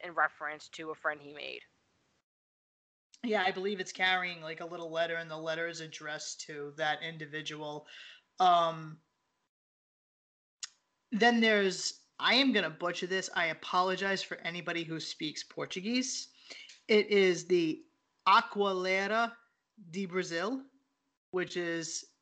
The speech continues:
Speaker 2: translated, it is the watercolor of Brazil, which it's the finale of the movie,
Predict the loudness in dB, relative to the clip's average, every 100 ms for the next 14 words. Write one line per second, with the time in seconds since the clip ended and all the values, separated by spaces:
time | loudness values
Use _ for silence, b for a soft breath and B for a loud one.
0 | _ _ _ -4 0 0 2 0 0 -2
1 | -2 -2 -2 -2 -6 -6 -4 0 0 2
2 | 2 2 2 2 0 -2 0 2 2 2
3 | -4 B B B 0 0 2 0 0 -6
4 | -4 2 4 4 4 2 0 -4 -2 -2
5 | -2 -4 -4